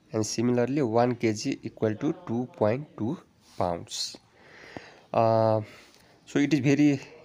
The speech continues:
easy to by heart this. From the name itself, it is clear. Okay, C G S, C for centimeter, G for gram, and S for second. Similarly, in M K S, M for meter, K for kilogram, and S for second.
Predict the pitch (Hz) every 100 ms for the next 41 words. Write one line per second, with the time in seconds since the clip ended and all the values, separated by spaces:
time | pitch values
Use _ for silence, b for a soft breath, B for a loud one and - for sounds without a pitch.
0 | - 127 127 160 156 - 120 120 113 B
1 | B B B B B B B - 107 117
2 | 127 135 113 147 180 - - 127 127 123
3 | 135 135 127 135 127 123 117 113 - 110
4 | 120 113 107 147 - 131 120 135 151 -
5 | 127 113 110 - 110 117 113 143 107 110
6 | 117 104 110 120 107 101 101 - 107 -
7 | 104 143 190 B B B B B - 127
8 | 131 131 139 139 123 123 123 127 139 147
9 | - 123 113 117 110 113 151 151 - 113
10 | 110 104 107 110 117 131 98 - 107 -
11 | 101 98 101 - 143